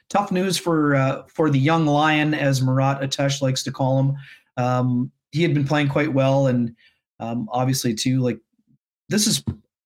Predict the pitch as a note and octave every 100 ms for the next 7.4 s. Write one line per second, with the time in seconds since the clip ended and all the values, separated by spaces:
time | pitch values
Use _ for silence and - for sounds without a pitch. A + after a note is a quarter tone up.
0 | _ F#3 - D3+ E3+ C#3 E3 D#3 C3+ G#2+
1 | - - - C3+ C3+ G#3+ G#3 D3 C#3+ D3
2 | D3+ C#3+ - - _ - B2+ D#3 C#3+ D#3
3 | C#3 D#3 D3 C#3 E3 D#3+ D3 A#2 C#3+ C#3+
4 | C#3 C3+ - C#3+ C3+ C#3 C#3 C#3 C3 F3+
5 | C#3 B2 A3+ - B2 A2 D#3 E3+ _ C3+
6 | - D3 C#3+ D#3 C#3 C3 C3 D3+ C#3 D3
7 | G3 E3+ C#3+